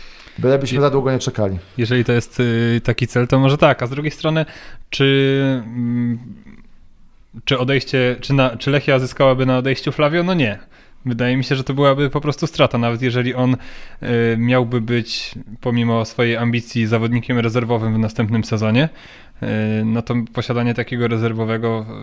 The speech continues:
Speaker 2: y, na, na ławce, no to przecież, y, myślę, że wiele jest klubów, które by chciały takiego podstawowego zawodnika, a już w ogóle nie mówiąc o rezerwowym.
Speaker 1: No nie wiem, ciężko, ciężko mi sobie wyobrazić Flavio, y,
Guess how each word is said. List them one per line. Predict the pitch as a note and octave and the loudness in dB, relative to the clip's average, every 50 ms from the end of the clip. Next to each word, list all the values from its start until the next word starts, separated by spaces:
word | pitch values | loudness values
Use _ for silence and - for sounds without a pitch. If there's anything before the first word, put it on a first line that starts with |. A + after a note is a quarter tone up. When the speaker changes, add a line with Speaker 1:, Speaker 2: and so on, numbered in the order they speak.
| A2+ A2+ A#2 | -10 -10 -6
Speaker 2:
y, | A#2 | -4
na, | A#2 A#2 A2+ A2 A2 | -2 -2 0 0 0
na | A2 A2+ A2+ A2 | 0 0 0 0
ławce, | - A2 A2 - - B2 | 0 -2 -4 -4 -4 -2
no | B2 A#2 | -2 -2
to | - B2+ | -2 -4
przecież, | A#2 - - - B2 - - - - A#2+ | -8 -8 -8 -8 -8 -8 -6 -8 -8 -8
y, | A2+ A#2+ B2 B2 B2 A#2+ A#2+ | -8 -8 -8 -6 -6 -4 -4
myślę, | B2 B2 A#2+ - B2+ | -4 -4 -2 -2 -2
że | A#2+ B2+ B2+ B2 B2 A#2+ | 0 2 0 0 0 0
wiele | B2+ B2 A2 G#2+ | 0 0 2 0
jest | G#2 - - | -2 -2 -2
klubów, | - A#2 G#2 G#2+ G2+ | -2 -2 -2 -2 -4
które | - - A#2 G#2 G#2 | -4 -4 -2 -2 0
by | G#2+ G#2 G#2 G#2+ G#2+ A2 A2 A2 A2+ - - | 0 0 0 0 -2 -4 -8 -10 -12 -16 -20
chciały | - - - A#2+ A2+ A2+ | -14 -6 -4 -2 -2 0
takiego | G#2+ - A2 - B2 A#2+ A#2+ | -2 -2 -2 -2 -2 -2 -2
podstawowego | - C#3 B2 - - A#2+ A2 G#2+ G#2 G2+ G2+ G#2+ G2+ | -2 -4 -6 -2 0 0 2 2 0 0 -2 -2 -2
zawodnika, | G#2+ G2+ G#2 G2+ G#2 G#2 G2 - A2 G#2 G#2 | -2 -2 -2 -2 0 -2 0 0 -2 -2 0
a | G#2 G#2 | 0 0
już | G#2+ A2 A2 G#2+ G#2+ | 0 0 0 0 0
w | |
ogóle | A2 A2 A2 A2 | 0 0 2 2
nie | A2 A2+ | 2 2
mówiąc | G#2+ A2 A2 G#2+ - | 0 0 -2 -2 -2
o | A2+ | -2
rezerwowym. | A2+ A2 B2 A#2 A2 G2+ G2 G2+ G2+ G#2 G#2+ - - - - - - - - - - - - - - - - | 2 2 2 2 2 0 0 -2 -4 -6 -10 -12 -14 -16 -20 -20 -20 -20 -20 -20 -20 -20 -20 -20 -20 -14 -10
Speaker 1:
No | - | -6
nie | D3+ D#3 | -4 -2
wiem, | C3 A2+ | -2 -2
ciężko, | - - C#3 B2+ - - B2 A#2+ A#2 A#2+ A2+ A2 | 0 -2 -2 -2 -2 0 2 2 4 4 2 0
ciężko | - - C#3+ B2+ - - B2+ | 0 -2 -2 -2 0 -2 -2
mi | A#2+ | -2
sobie | - - C3 A#2 | 0 0 0 0
wyobrazić | B2 B2 C3 B2+ A2+ G#2 G#2 G2 | 2 2 2 2 2 0 -2 -4
Flavio, | - - A#2 A2+ G#2+ A2 A2+ A2 G#2+ G#2+ G#2 G#2 G#2 | -4 -2 -2 0 0 0 2 2 2 2 0 0 -2
y, | G#2 G#2+ A2 A2 A2 A2 A2 G#2+ - - G2+ - - - - - - - | -4 -4 -4 -4 -4 -4 -6 -6 -8 -8 -10 -10 -12 -12 -14 -16 -18 -18